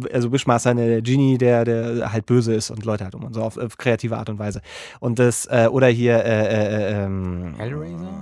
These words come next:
Speaker 1: Hellraiser zum Beispiel,
Speaker 2: Ja.
Speaker 1: genau, ist auch so ein Ding. Wobei der erste Hellraiser, äh, auch visuell in den meisten Bereichen auch gut funktioniert. Aber, also, von der Atmosphäre, ich, wie sind wir jetzt denn drauf gekommen?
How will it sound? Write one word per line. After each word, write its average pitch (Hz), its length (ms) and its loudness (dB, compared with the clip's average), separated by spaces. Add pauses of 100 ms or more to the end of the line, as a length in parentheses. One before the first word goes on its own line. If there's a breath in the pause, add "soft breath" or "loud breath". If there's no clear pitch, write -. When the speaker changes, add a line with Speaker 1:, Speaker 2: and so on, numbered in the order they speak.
Speaker 1:
Hellraiser 135 520 6
zum 120 140 0
Beispiel, 113 200 0
Speaker 2:
Ja. 127 40 2
Speaker 1:
genau, 123 80 4
ist 113 80 -2
auch 127 120 2
so 123 120 -4
ein - 20 -2
Ding. 117 80 -2
Wobei 127 200 4
der 131 100 4
erste 147 260 4
Hellraiser, 131 480 4 (280 loud breath)
äh, 123 180 6
auch 120 160 2
visuell 127 560 2
in 117 60 -4
den 123 120 -2
meisten 120 300 -2
Bereichen 113 280 -6
auch 107 120 -12
gut - 100 -14
funktioniert. 117 420 -10 (360 loud breath)
Aber, 135 280 6 (200)
also, 143 240 4 (200)
von 131 240 0
der 123 120 4
Atmosphäre, 170 500 2
ich, 131 100 -2
wie 131 60 -4
sind 147 180 0
wir 247 60 6
jetzt 208 160 2
denn 190 80 2
drauf 180 180 4
gekommen? 226 400 0